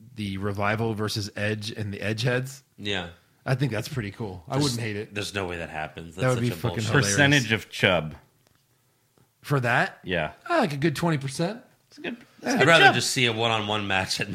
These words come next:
Speaker 2: Mania between
Speaker 1: Yeah.
Speaker 3: Well, obviously,
Speaker 1: Obvious,
Speaker 3: but
Speaker 1: but,
Speaker 3: who
Speaker 1: yeah.
Speaker 3: said this couldn't happen at some other point?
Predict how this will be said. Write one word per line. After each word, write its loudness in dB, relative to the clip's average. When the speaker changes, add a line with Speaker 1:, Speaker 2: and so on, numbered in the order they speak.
Speaker 2:
Mania -2
between -8
Speaker 1:
Yeah. 4
Speaker 3:
Well, 8
obviously, 6
Speaker 1:
Obvious, -2
Speaker 3:
but 8
Speaker 1:
but, -4
Speaker 3:
who 4
Speaker 1:
yeah. 4
Speaker 3:
said 4
this 2
couldn't 2
happen 4
at -2
some -2
other 2
point? -14